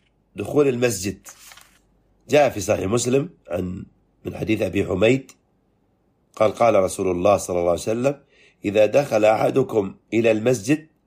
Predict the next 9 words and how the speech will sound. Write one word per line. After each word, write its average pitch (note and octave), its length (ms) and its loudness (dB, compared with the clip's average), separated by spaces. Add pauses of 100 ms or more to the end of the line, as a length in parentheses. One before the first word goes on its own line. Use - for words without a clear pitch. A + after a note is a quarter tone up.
فليسلم B2 800 0
على G#2+ 160 4
النبي، F#2 460 -2 (1500)
وليقل: B2+ 520 2
اللهم A#2 420 0
افتح A2+ 360 -4
لي A#2 200 -4
أبواب A2+ 340 2
رحمتك، - 640 -6